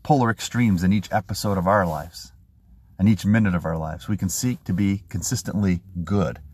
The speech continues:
good for something, good to help other people. I hope you'll remember Amanda as you're going throughout your marriage, your family, your relationships, that it won't be said of you, "Well, that person was a jerk oftentimes, but other times they were really nice."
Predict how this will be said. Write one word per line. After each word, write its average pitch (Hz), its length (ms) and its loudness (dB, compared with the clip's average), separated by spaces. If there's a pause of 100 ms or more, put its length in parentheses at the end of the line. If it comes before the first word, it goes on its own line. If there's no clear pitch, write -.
(280)
good 156 160 0
for 117 120 0
something, 101 500 -2
good 123 240 4
to 120 60 -2
help 110 260 -2
other 92 180 0
people. 82 380 -6 (1120)
I 110 60 4
hope 117 220 4
you'll 120 100 4
remember 107 360 4
Amanda 92 520 2
as 87 80 -8
you're 98 100 0
going 104 220 0
throughout 98 380 0
your 107 240 0
marriage, 80 440 -2
your 101 140 -2
family, 82 400 -2
your 101 100 0
relationships, 82 840 -4 (640)
that 101 100 4
it 107 40 4
won't 107 160 2
be 104 80 0
said 104 200 0
of 92 80 2
you, 95 180 2
"Well, 135 380 4 (400)
that - 100 -10
person 151 300 2
was 104 160 0
a 92 60 -2
jerk 117 320 -2
oftentimes, 87 500 -2
but 110 140 -2
other 139 160 2
times 104 260 0
they 98 80 -2
were 92 100 0
really 87 240 0
nice." 80 420 -6